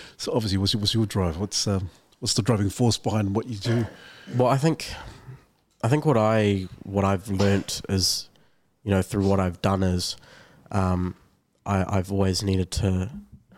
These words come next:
Speaker 2: I think for a long time I've always needed to put myself out there in order to,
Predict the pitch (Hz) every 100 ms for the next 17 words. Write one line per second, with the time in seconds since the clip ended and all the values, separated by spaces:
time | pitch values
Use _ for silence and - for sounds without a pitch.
0 | - 113 139 160 135 120 120 107 98 101
1 | 95 104 95 98 - - 98 - 98 -
2 | 98 - 98 95 92 95 92 - 95 92